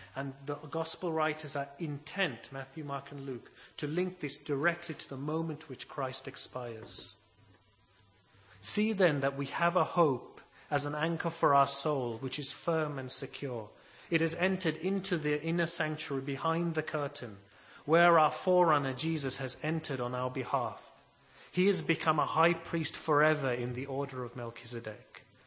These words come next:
And later on in the book of Hebrews, it says, "But when Christ came as high priest of the good things that are al-, now already here, he went through the greater and more perfect tabernacle that is not made with human hands,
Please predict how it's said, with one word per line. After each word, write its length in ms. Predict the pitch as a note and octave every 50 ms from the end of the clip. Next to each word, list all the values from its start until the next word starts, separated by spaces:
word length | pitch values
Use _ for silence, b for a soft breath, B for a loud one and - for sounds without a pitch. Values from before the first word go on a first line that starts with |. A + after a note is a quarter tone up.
| B B B B B
And 160 | C3+ C#3 C#3+
later 340 | D#3+ E3+ F3 E3+ - E3+ E3+
on 100 | E3 E3
in 100 | E3 D3+
the 80 | C#3+ C3+
book 180 | C#3+ C#3 C#3+
of 100 | D3 C#3
Hebrews, 680 | - - D#3+ D#3+ D#3 C#3 B2+ B2+ A#2 G#2+ G2+ G2+ - - B B B B B B B -
it 120 | C3+ -
says, 280 | - - D#3+ D3 C3 B2+
"But 200 | C#3+ C#3+ C#3+ D3
when 220 | D#3+ E3+ F3 F3
Christ 580 | - - - F3+ F3 F3+ F3 E3+ - - - -
came 300 | - F3 E3 D#3 D3 C#3
as 80 | C3
high 300 | - - - D#3+ E3 E3
priest 560 | E3 - - - E3 D3 C3 A#2 - - - B B B B B -
of 160 | D#3+ D3+ D#3
the 80 | E3
good 240 | D3+ D3 F#3+ G3+ G3+
things 320 | - - G3 F3+ E3 - D#3
that 100 | D3+ -
are 340 | D3 D3 D3+ D#3+ E3 E3
al-, 220 | D3+ C#3+ C#3+ C#3 D3
now 300 | D#3+ D#3+ D#3+ E3 F3 F3
already 540 | D#3+ E3 D#3+ D#3 D3+ D3+ E3 E3 E3 F3+ E3
here, 440 | - - - D3+ C3+ A#2+ A2 G#2+ - - B B B B B B B B B -
he 140 | F3+ F#3
went 320 | F3 D#3+ F3 F#3+ G3+ F#3+ -
through 240 | - - F3+ F3+ D#3
the 120 | D3 C#3+
greater 440 | C#3 D3 D#3 F3 F#3+ F#3 F#3 - D#3
and 240 | C3+ C3+ C#3+ D3 D3+
more 280 | D#3 F3+ G#3 G#3+ G#3+
perfect 600 | G#3+ - - G#3+ G3+ F3 - - - E3 - -
tabernacle 680 | - F3+ D#3+ - D#3 C3+ B2+ A#2 - - - A#2+ A#2
that 200 | G#2+ C3+ B2 -
is 120 | D3 B2+ C3
not 240 | D3 D#3 E3 D#3+ D3+
made 240 | C#3+ C#3+ C#3+ C#3
with 120 | C3+ C3+ C3+
human 340 | - - D3+ C#3+ C#3 C3+ C3
hands, 500 | A2 B2 B2 A2+ A2 G#2 G#2+ G#2 -